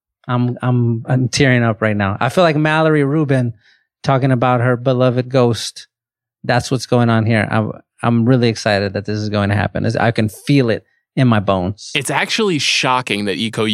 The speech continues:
Speaker 2: Uwais has not appeared in a John Wick movie. It's st-, kinda stunning that Rama has not had a moment yet in this series. There has to be a reason for that, because he might be, and he was in, like,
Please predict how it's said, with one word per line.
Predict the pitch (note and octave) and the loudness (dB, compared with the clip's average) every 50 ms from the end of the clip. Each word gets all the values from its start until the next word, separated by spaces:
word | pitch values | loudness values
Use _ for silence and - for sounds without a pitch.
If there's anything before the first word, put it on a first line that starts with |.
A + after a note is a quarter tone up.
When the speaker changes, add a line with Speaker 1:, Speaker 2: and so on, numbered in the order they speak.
| G#2 | -2
Speaker 2:
Uwais | G#2 G#2 G2+ G#2 G#2+ - - - | -2 -2 -4 -4 -4 -4 -6 -6
has | A2 G2+ - | -6 -6 -4
not | A#2 A2+ G2+ F#2 F2+ | -2 -2 -2 -2 -2
appeared | F2+ - - A2 G#2 G2 G2 | -4 -4 -4 -4 -4 -4 -6
in | F#2+ | -6
a | F#2+ F#2+ | -8 -6
John | F#2 G2 F#2 G2+ | -6 -6 -6 -6
Wick | G#2 G2 - - | -8 -10 -10 -10
movie. | G2+ F#2+ - - - A#2 _ _ _ _ | -12 -10 -10 -10 -10 -12 _ _ _ _
It's | B2+ B2 - - | -10 -8 -6 -4
st-, | - - - - - - - - | -4 -4 -6 -8 -12 -12 -10 -8
kinda | - C#3+ D3 D3+ D3 C#3 | -4 -4 -2 -2 -2 -2
stunning | C3 - - - C3 A2 G2+ F#2+ F#2+ G#2 | -4 -4 -4 -2 -2 -2 -2 -2 -4 -6
that | G2+ F#2+ C#2+ C#2+ | -6 -6 -8 -6
Rama | E2 G2+ G#2 G#2 G#2 G#2+ G#2+ G#2 | -4 -4 -2 -2 -2 -4 -4 -4
has | G#2 G#2 G2 G#2+ | -4 -6 -6 -6
not | G#2+ G2+ G2 G#2 - | -6 -6 -6 -6 -4
had | - G#2 G#2 G#2 F#2+ - - _ _ _ - | -4 -2 -2 -4 -4 -8 -12 _ _ _ -6
a | A#2+ | -4
moment | A2+ A2+ A2 G#2 G#2 G2+ | -2 -2 -2 -2 -2 -4
yet | G2 F#2+ G2 | -4 -4 -4
in | F#2+ F#2+ | -4 -6
this | F#2+ F#2 - | -6 -6 -4
series. | - - G2 F2+ F2+ - | -4 -4 -6 -6 -6 -6
There | B2+ A#2 | -6 -6
has | G#2 - - D3+ D#3 - - | -4 -4 -4 -4 -4 -4 -6
to | D3+ | -4
be | B2+ A#2 A2 | -4 -4 -4
a | G2+ | -4
reason | G#2 G#2+ G2+ G2 G2+ G2 - | -4 -4 -6 -6 -6 -8 -10
for | - - | -12 -10
that, | - - - - - - - - _ _ _ | -10 -10 -10 -10 -12 -18 -20 -20 _ _ _
because | - C3 B2 C#3+ B2+ A#2 - | -8 -6 -4 -4 -4 -6 -4
he | - F3+ F#3+ | -4 -4 -2
might | F#3 F3+ F3 E3 C#3+ | 0 0 -2 -2 -2
be, | - C#3 C3+ C3 C3 - | -2 -2 -2 -2 -2 -2
and | B2 B2+ | -2 -2
he | C#3+ F#3+ | -2 -2
was | F#3 D3+ C3+ | -2 -2 -2
in, | C#3+ B2+ | -2 -2
like, | A2+ A2+ G2+ - - | -2 -4 -6 -8 -10